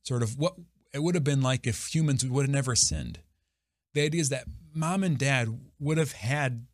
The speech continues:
this posture of affirmation. And so the, the child's emotions are cultured and developed and loved and nurtured in this affirming environment.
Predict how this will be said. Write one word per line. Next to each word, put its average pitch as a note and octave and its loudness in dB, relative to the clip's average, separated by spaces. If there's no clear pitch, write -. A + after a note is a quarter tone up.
this - 4
posture C#3 -2
of B2 -4
affirmation. B2+ -4
And E3 2
so F3 4
the, C#3+ 0
the C3+ 0
child's G3 0
emotions B2 0
are G#2+ -4
cultured C#3 0
and B2 2
developed A2 -2
and G#2+ 0
loved C3 0
and A#2+ 0
nurtured A#2+ -2
in F#3 2
this - 2
affirming D3 0
environment. A#2+ -2